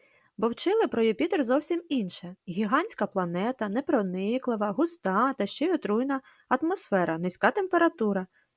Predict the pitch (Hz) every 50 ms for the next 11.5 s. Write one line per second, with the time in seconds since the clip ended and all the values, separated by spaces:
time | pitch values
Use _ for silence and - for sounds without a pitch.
0 | _ _ _ - 294 381 - - - 359 302 285 277 269 - - - 262 247 262
1 | - _ _ _ _ _ _ _ _ _ - - - 196 190 208 208 269 262 -
2 | 262 247 240 277 294 302 302 262 254 277 277 - 277 254 262 262 269 285 320 415
3 | 480 415 - - 202 185 185 - 196 - - 202 196 185 190 196 190 208 247 277
4 | - - 240 294 381 415 370 - 269 233 202 233 247 254 269 240 - - 175 -
5 | _ _ _ _ _ - 196 190 202 262 339 - - 262 262 311 - - 247 247
6 | 285 302 311 285 220 196 - - 202 - _ _ _ _ _ _ - - 202 196
7 | 190 214 208 - - 254 349 480 - 370 - 220 - _ _ _ _ - - -
8 | - 247 254 269 269 269 - - 294 277 277 311 - _ _ _ _ _ _ -
9 | 233 220 277 311 - - 214 180 170 - 180 - - - 220 220 - _ _ _
10 | - - - - - - - _ _ _ - - - 214 233 277 339 - 480 -
11 | - - 285 254 233 202 226 233 202